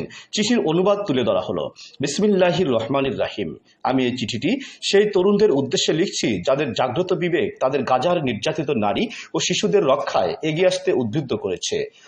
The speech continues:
যুক্তরাষ্ট্রের প্রিয় তরুণ শিক্ষার্থীরা, এটি তোমাদের প্রতি আমার সহানুভূতি এবং সংহতির বার্তা। বর্তমানে যে ইতিহাস রচিত হচ্ছে, তাতে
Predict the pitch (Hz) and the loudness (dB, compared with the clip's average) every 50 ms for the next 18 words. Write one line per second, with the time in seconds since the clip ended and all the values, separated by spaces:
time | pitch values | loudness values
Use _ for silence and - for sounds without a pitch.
0 | - - _ _ 123 170 214 214 - 247 226 220 226 247 233 220 226 - 160 180 | -20 -20 _ _ -2 -2 -2 0 0 0 0 0 0 0 0 0 0 2 2 2
1 | 185 180 160 135 127 117 - - 117 104 - - 107 - - 87 - 58 - - | 2 4 2 2 2 2 0 -2 -4 -4 -6 -8 -8 -8 -6 -6 -4 -4 -4 -8
2 | - - _ _ 143 156 - 220 - 226 220 214 214 220 220 214 220 208 208 - | -12 -20 _ _ -4 -2 -2 0 2 4 4 4 4 4 2 2 2 2 2 2
3 | - - 143 143 165 165 - - 127 123 117 113 107 107 113 113 175 226 302 294 | 2 2 2 2 2 0 0 0 0 0 0 0 0 -2 -2 0 0 -2 -2 -2
4 | - - _ - 139 143 151 147 - - - 190 202 185 180 - 120 113 101 87 | -8 -8 _ -2 0 0 0 0 0 0 0 0 2 0 0 0 0 -2 -2 0
5 | 87 120 117 - - - 85 73 - - - - - - _ - 120 170 170 - | 0 0 0 0 -2 -4 -4 -4 -4 -6 -10 -20 -20 -20 _ 0 0 0 2 2
6 | 254 226 240 240 226 170 - 220 208 - 165 - 202 202 208 196 - - 139 139 | 0 2 2 2 0 2 4 4 4 4 2 0 0 0 0 0 0 0 -2 -2
7 | - - 196 175 156 175 180 180 - - 107 87 85 - 160 - 190 | 0 0 0 2 2 0 -2 -2 -2 0 0 0 0 0 -2 -2 -2